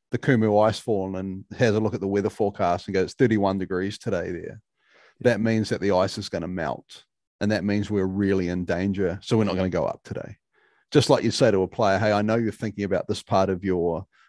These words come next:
performance, or you're looking at that. Have you thought about this? Have you considered that this might actually be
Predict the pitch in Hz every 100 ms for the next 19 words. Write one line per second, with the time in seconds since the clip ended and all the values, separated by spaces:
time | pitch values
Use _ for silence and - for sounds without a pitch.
0 | - 104 - 104 101 - 95 98 107 82
1 | 90 117 110 107 110 107 101 90 - 80
2 | - - 113 104 110 107 98 113 104 90
3 | 92 90 - _ _ _ _ _ 117 113
4 | 120 101 92 90 - 101 92 87 92 85
5 | 90 104